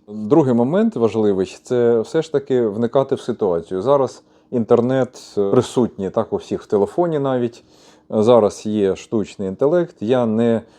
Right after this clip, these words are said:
закликаю до того, щоб, е, шукати відповіді у штучного інтелекту на всі питання, але в цілому штучний інтелект, він більш-менш зорієнтований, скажімо так, в стратегіях лікування. Тобто ви можете не отримати якусь персональну відповідь коректну,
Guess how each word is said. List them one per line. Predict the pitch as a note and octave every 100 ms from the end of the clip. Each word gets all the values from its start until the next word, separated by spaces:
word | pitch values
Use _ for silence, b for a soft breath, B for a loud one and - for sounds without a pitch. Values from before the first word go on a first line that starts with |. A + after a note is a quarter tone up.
| b
закликаю | F#2 A#2+ C#3 C3+ C#3 B2+ G#2+
до | F#2 G#2+
того, | B2+ A2+ G#2
щоб, | - A2+ -
е, | G#2+ G2+ G2+ F#2+ D#2+ -
шукати | - A#2 B2+ A2
відповіді | A2 B2 A#2 G2 F#2 G2
у |
штучного | - B2 A2+ A2+
інтелекту | G#2 A2 A2 G#2 G2+
на |
всі | F#2+ - A2+
питання, | - - G3 E3+ A#2 - b b -
але | A2+ A#2
в | G2+
цілому | - C3+ F#3 C3
штучний | - C3 - A#2+
інтелект, | G#2+ C3+ E3+ -
він | A#2
більш-менш | G2+ B2+ - D3 D3+ A2
зорієнтований, | A2+ G#2+ G2+ C#3 C#3 A#2+ G#2 F2+ - - F#2+ -
скажімо | - A#2+ A2+ A2
так, | A2
в |
стратегіях | - C#3 D3 E3 C#3+ C3+ C3
лікування. | C3 C3+ A2+ A2+ G#2+ G2
Тобто | G#2 - A#2+
ви | D3+
можете | C3+ C3 A#2+ B2+
не | B2+
отримати | A#2+ C3+ C3 A2+ A#2
якусь | A2 A2 A#2+ A#2+ -
персональну | - A#2 - D3+ G#3 E3+
відповідь | B2 A2+ G#2 F#2+
коректну, | - F#2+ F2 - F#2+